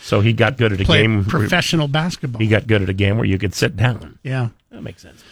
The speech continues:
Speaker 2: Two oh eight, three three six, thirty seven hundred, pound six seventy on your Verizon Wireless. Uh,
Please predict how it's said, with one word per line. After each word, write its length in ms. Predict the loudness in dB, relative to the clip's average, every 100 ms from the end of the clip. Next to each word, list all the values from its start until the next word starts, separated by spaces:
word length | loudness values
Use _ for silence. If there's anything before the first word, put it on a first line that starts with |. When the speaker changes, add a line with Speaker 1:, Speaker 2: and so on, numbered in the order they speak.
| -20 -2
Speaker 2:
Two 160 | 2 2
oh 120 | 2
eight, 160 | 0
three 160 | 0 -2
three 140 | 0
six, 300 | 0 0 0
thirty 180 | 0 0
seven 240 | 2 0 0
hundred, 260 | 0 -2
pound 280 | 0 0 0
six 180 | -4 -2
seventy 260 | 0 0 -2
on 80 | -2
your 100 | -2
Verizon 460 | -4 -4 -2 -2
Wireless. 640 | 0 -2 0 0 -2
Uh, 20 | -2